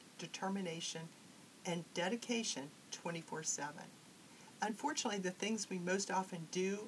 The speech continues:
in our attempt to fix a broken relationship aren't working and never will. Twenty twenty taught most of us that we cannot control everything in our world. But the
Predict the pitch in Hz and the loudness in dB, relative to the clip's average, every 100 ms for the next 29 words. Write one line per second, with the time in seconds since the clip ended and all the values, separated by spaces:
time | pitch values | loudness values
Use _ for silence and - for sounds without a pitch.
0 | - 165 151 156 151 190 185 - 147 - | -4 -2 -2 -2 -2 -2 -2 -6 -10 -6
1 | - - - - - 196 220 220 214 208 | -4 -2 0 0 -2 0 0 2 0 -2
2 | 208 208 202 - 208 - - - - - | -2 -2 -2 -2 -4 -6 -16 -18 -16 -16
3 | - - - - 185 190 170 170 - - | -18 -18 -18 2 2 4 2 0 -2 -8
4 | - - - - - - - - - - | -10 -14 -18 -18 -18 -18 -18 -18 -18 -18
5 | - - - - - 160 151 143 147 139 | -18 -18 -18 -14 -4 -2 0 -2 -4 -4
6 | 143 139 - - - - - - - - | -4 -4 -6 -12 -18 -18 -18 -18 -18 -18
7 | - - - - - - 339 339 - - | -18 -18 -18 -18 -12 -6 -2 -2 0 4
8 | 233 170 - 196 - 185 214 226 - 139 | 4 4 4 4 4 4 6 4 2 -2
9 | - - - - 165 160 185 240 - 202 | -2 -2 -2 2 4 4 2 0 0 -4
10 | 175 180 202 - 214 - 180 160 175 160 | 0 2 2 -2 -4 0 0 0 0 -2
11 | 165 165 143 143 160 139 147 151 151 156 | -2 -4 -4 -4 -6 -4 -4 -4 -4 -4
12 | 139 - - - - - - - - - | -2 -2 -4 -8 -16 -18 -18 -18 -18 -18
13 | - - - - 165 - | -18 -18 -6 0 0 0